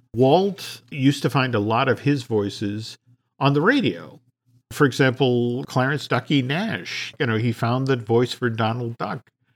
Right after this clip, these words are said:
was driving to work one day and, and heard this guy on the radio. Likewise, Jerry Colonna, who did all sorts of work for Disney, he was,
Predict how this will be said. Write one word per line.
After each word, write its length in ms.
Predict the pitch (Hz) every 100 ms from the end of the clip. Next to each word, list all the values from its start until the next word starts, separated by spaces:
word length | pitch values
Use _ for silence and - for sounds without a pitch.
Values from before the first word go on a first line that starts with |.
| _ _ _ _
was 180 | - 110
driving 400 | - 110 120 127
to 60 | 143
work 260 | 190 226
one 160 | 147 113
day 260 | 104 101 101
and, 140 | 143
and 160 | 113 110
heard 280 | 104 117 123
this 180 | 127 -
guy 280 | 123 123
on 60 | 127
the 100 | 135
radio. 580 | 139 175 190 104 90 107 _ _ _ _ _
Likewise, 680 | 135 127 160 156 151 139 -
Jerry 300 | 139 151 160
Colonna, 760 | - 156 170 294 247 95 90
who 180 | 113 120
did 380 | 117 123 120 117
all 240 | - 131 233
sorts 340 | - 135 -
of 140 | 117 104
work 300 | 104 107 -
for 100 | 117
Disney, 520 | 101 95 98 95 120 _ _ _ _ _ -
he 260 | - 147
was, 580 | 165 156 151 147 139 -